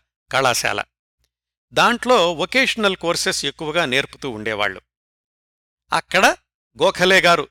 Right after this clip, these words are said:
చిత్రలేఖనంలోనూ, నాగేశ్వరరావు గారు ఇంకొక కోర్సులోనూ చేరారు. అక్కడ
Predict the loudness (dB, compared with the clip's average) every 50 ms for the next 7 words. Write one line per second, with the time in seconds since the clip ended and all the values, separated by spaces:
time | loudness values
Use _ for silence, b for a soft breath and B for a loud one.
0 | _ -8 -8 -6 -4 0 2 2 4 2 2 2 0 0 0 0 0 0 -2 -2
1 | -4 -6 -8 _ _ _ _ _ _ -6 0 0 2 2 2 0 0 -2 -2 0
2 | 0 0 2 2 2 0 0 -2 -6 -8 -6 -4 -4 -4 -4 -4 -4 -4 -2 -2
3 | -2 -4 -8 -8 -8 -8 -8 -10 -12 _ -8 -4 -2 0 0 -2 -2 -6 _ _
4 | _ _ _ _ _ _ _ _ _ _ _ _ _ _ _ _ _ _ _ _
5 | _ -6 -2 2 4 6 6 6 6 4 2